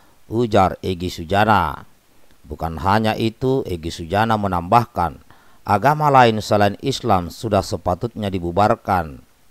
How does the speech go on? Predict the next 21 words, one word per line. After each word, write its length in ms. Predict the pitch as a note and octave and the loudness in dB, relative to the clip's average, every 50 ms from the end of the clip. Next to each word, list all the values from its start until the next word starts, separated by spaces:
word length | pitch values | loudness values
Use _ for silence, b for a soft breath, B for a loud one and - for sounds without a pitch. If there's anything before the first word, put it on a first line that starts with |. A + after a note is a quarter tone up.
| _ _ b b b b b b b - | _ _ b b b b b b b -14
sebab 400 | - - G2+ F2 F#2 F2+ - - | -6 -6 -2 0 0 -2 -2 -2
menurutnya 560 | F#2+ F#2 F2+ F2 F2+ G#2 A#2 - A#2 A#2+ A#2+ | -10 -6 -6 -2 -2 -4 -4 -2 -2 -2 -2
tak 160 | - - F#2 | -2 -2 -6
sesuai 400 | - - F2+ - - A#2 A#2 A2 | -6 -6 -8 -2 0 0 0 0
Pancasila 720 | _ - F#2 F#2 E2+ E2+ F2+ E2+ - - A#2 A#2+ A#2+ A2+ F#2+ | _ -4 -4 -4 -4 -6 -6 -6 -6 -4 0 2 2 2 2
dan 160 | F#2 F2 E2 | 0 -2 -2
hukum-hukum 800 | D2+ - B2 C3 - - A2+ G2+ F#2 - B2 B2+ - - A#2+ G#2+ | -4 -2 -4 -2 -2 -4 -6 -6 -4 -4 -6 -6 -4 -6 -6 -4
yang 160 | G2 F#2+ F#2 | -4 -6 -4
berlaku 480 | F2+ F#2 E2 F2 F#2+ G2+ G2+ - - F#2+ | -4 -6 -4 0 0 0 0 -2 -4 -6
di 160 | F2 E2+ D#2+ | -6 -6 -6
Indonesia. 640 | E2+ F2 G2 F#2+ F2+ - - A2+ F#2+ D#2 C2 - - _ _ _ _ _ _ - _ _ _ _ _ _ _ _ _ _ _ - b b b b b b b b b b b | -6 -4 -4 -4 -4 0 0 0 0 0 -2 -6 -14 _ _ _ _ _ _ -20 _ _ _ _ _ _ _ _ _ _ _ -20 b b b b b b b b b b b
"Maka 480 | - D#3 D#3 E3+ E3+ - F3+ F#3 F#3 - | 4 8 8 8 8 8 10 8 8 10
saya 240 | - F3 E3 E3+ D#3+ | 10 8 8 8 8
sudah 240 | - D3+ D#3 C#3 | 8 6 6 6
ingatkan 480 | C3 C#3 C3+ C3 A#2 _ B2+ A#2 A#2 A2 G2+ | 6 4 2 2 2 _ 2 2 2 2 2
tadi, 360 | A2 A2 A2 A2 G2 F#2 F2+ | 4 6 6 6 4 0 -2
konsekuensi 800 | - - A#2+ A2+ A2 - B2+ A2+ - B2 C3+ C#3+ B2+ C#3 C#3 A2+ | 2 2 2 2 2 0 -2 0 2 0 0 0 0 -2 0 2
hukum 400 | C3 C#3 B2+ - C#3+ C#3 C#3 A#2+ | 2 0 0 0 -2 -2 -2 -4
jika 240 | G#2+ A2+ - A#2 G#2+ | -6 -2 2 2 0
Perpu 540 | - _ - C#3 C#3+ C#3+ - - C#3+ C3+ B2 | 2 _ 0 0 0 0 -2 0 0 0 0
diterima, 680 | B2 - A#2+ G#2+ G#2+ G2 E2+ F2 F2+ G2+ A2 A#2+ A#2+ | 0 0 0 0 0 0 -2 0 0 2 2 0 0